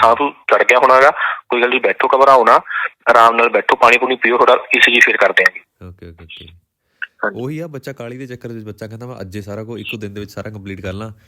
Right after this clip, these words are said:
Speaker 2: ਤੇ ਉਹਦੇ ਚੱਕਰ 'ਚ ਭੱਜ ਦੌੜ ਜ਼ਿਆਦਾ ਕਰਦਾ ਏ, ਤੇ ਉਹਦੀ ਵਜ੍ਹਾ ਦੇ ਨਾਲ ਈ ਸੀ ਜੀ ਦਾ ਟੈਸਟ ਆ ਜਿਹੜਾ, ਉਹ ਪ੍ਰੋਬਲਮ 'ਚ ਆ ਜਾਂਦਾ ਉਹਦਾ।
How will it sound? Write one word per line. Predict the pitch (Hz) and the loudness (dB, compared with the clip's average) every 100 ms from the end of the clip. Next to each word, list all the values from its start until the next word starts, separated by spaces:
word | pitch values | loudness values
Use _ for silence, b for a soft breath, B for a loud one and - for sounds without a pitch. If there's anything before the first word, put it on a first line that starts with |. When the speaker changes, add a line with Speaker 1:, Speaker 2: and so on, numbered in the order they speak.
| _ - | _ -8
Speaker 2:
ਤੇ | 110 107 101 | -4 -4 -6
ਉਹਦੇ | 117 - 135 | -4 -2 -2
ਚੱਕਰ | 127 117 113 | -2 -4 -4
'ਚ | 113 | -4
ਭੱਜ | 123 107 | -6 -4
ਦੌੜ | 107 104 | -6 -6
ਜ਼ਿਆਦਾ | 92 92 | -6 -6
ਕਰਦਾ | 95 104 110 | -6 -6 -6
ਏ, | 107 b b b | -8 b b b
ਤੇ | - | -8
ਉਹਦੀ | 98 104 117 | -6 -6 -4
ਵਜ੍ਹਾ | 107 101 101 | -2 0 0
ਦੇ | |
ਨਾਲ | 104 101 | 0 2
ਈ | 101 | 0
ਸੀ | 110 | -2
ਜੀ | 110 | -6
ਦਾ | |
ਟੈਸਟ | 98 90 92 | -6 -6 -6
ਆ | |
ਜਿਹੜਾ, | 90 104 104 | -6 -4 -6
ਉਹ | 98 101 | -8 -10
ਪ੍ਰੋਬਲਮ | 95 - 90 87 | -10 -8 -6 -6
'ਚ | 85 | -6
ਆ | 82 | -6
ਜਾਂਦਾ | 78 78 | -4 -4
ਉਹਦਾ। | 78 | -6